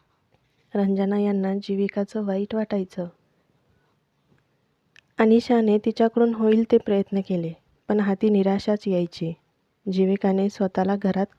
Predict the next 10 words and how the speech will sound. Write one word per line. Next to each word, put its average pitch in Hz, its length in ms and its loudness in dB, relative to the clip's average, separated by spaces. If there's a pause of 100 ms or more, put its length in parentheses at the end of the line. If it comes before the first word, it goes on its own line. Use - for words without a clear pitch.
कैद 202 300 2
करून 202 280 0
घेतलं. 175 360 -4 (1040)
तिचं 277 220 2
मन 269 200 2
कुठेच 254 380 0
लागत 214 340 2
नव्हतं. 185 340 -2 (560)
सारखी 208 380 0
रडायची, 180 540 -2